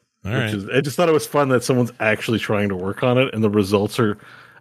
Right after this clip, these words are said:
Speaker 2: actually showing promise. Like, it's obviously really terrible. Like John said, start conversation, just like how they do it in
Speaker 1: Yeah,
Speaker 2: Norway.
Speaker 1: yeah.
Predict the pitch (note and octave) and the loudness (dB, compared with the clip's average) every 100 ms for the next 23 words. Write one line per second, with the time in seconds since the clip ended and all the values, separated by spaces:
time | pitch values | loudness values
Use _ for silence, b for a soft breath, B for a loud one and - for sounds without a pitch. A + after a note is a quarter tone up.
0 | - G#2+ G#2 - B2+ A2 G2 A2+ G2+ F#2+ | -4 -2 0 0 4 4 2 2 2 0
1 | - G#2 G#2+ C#3+ D#3 - A2+ G#2 A2+ - | -2 -2 2 2 2 2 0 0 -4 0
2 | A#2+ A#2 A2+ A2 G2 G#2 G2+ F#2 G2+ F2 | 2 4 2 2 0 2 2 0 -4 -6
3 | E2+ E2+ F2+ F2+ G2+ F#2+ - F#2 E2+ - | -8 -8 -8 -4 -4 -2 -2 -2 -2 -4
4 | - C#3+ D#3 C#3 B2+ - C3+ B2+ F#2 G#2 | -2 -2 0 0 0 0 0 0 -6 -6
5 | B2+ A#2 B2 A#2+ A#2+ A#2+ A#2+ A2 G#2+ G#2+ | -2 -2 -2 -2 -2 -2 -2 -2 0 2
6 | G#2+ A2+ - C#3+ D3 | 2 0 0 0 -2